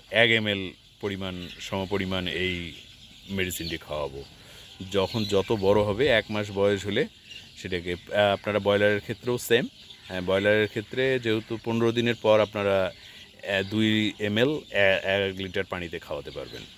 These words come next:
আর এটা আমি এক মাস পরেই, আহ, দুই এম এল থেকে তিন এম এল পর্যন্ত খাওয়াতে পারবো এবং সর্বশেষ বড় হয়ে গেলে সর্বোচ্চ পাঁচ এম এল পর্যন্ত দেয়া যেতে পারে। তো বেশি,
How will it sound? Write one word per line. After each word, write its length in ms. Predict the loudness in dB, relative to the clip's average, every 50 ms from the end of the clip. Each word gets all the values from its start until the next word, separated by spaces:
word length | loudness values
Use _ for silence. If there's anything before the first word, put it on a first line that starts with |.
| -20 -20 -20 -20 -20 -20 -20 -20 -20 -18 -10 -4
আর 340 | -2 0 0 0 0 -2
এটা 360 | -2 -4 0 4 4 6 6 4
আমি 140 | 2 2
এক 220 | 2 2 0 0 -4
মাস 180 | -6 -6 -6
পরেই, 380 | -2 0 2 4 4 2 0 -2
আহ, 680 | -6 -12 -20 -20 -20 -20 -20 -20 -20 -16 -10 -8 -8 -8
দুই 300 | -6 -4 -2 0 0 0
এম 120 | 0 0
এল 140 | -2 -4 -4
থেকে 260 | -4 -6 -6 -6 -6
তিন 220 | -6 -6 -6 -6 -6
এম 120 | -6 -6
এল 100 | -8 -8
পর্যন্ত 360 | -10 -10 -12 -10 -10 -10 -10
খাওয়াতে 360 | -8 -6 -4 -4 -4 -4 -6 -8
পারবো 400 | -8 -8 -8 -8 -8 -8 -6 -6
এবং 220 | -6 -6 -6 -6 -6
সর্বশেষ 600 | -4 -4 -2 -2 -2 -2 0 0 0 0 0 -4 -6
বড় 220 | -4 -2 0 0 0
হয়ে 280 | 0 -2 -2 -2 -2
গেলে 260 | -2 0 0 2 0 0 -4 -10 -20 -20 -20 -20 -20 -14 -6 -2
সর্বোচ্চ 400 | -2 0 0 0 -2 0 0 0 2 4
পাঁচ 260 | 4 4 4 4 2
এম 140 | 0 -2 -2
এল 120 | -4 -4
পর্যন্ত 480 | -6 -8 -10 -10 -8 -10 -8 -8 -8 -8
দেয়া 240 | -6 -4 -4 -6 -6
যেতে 240 | -8 -10 -14 -16 -16
পারে। 220 | -16 -16 -16 -16 -18 -20 -20 -20 -20 -20 -20 -20 -20 -20 -20 -18 -16 -16 -14 -14 -16 -18 -18 -20 -20 -14 -8 -6
তো 220 | -4 -4 -4 -4 -4 -2
বেশি, 480 | -2 -2 -2 0 0 0 0 0 -2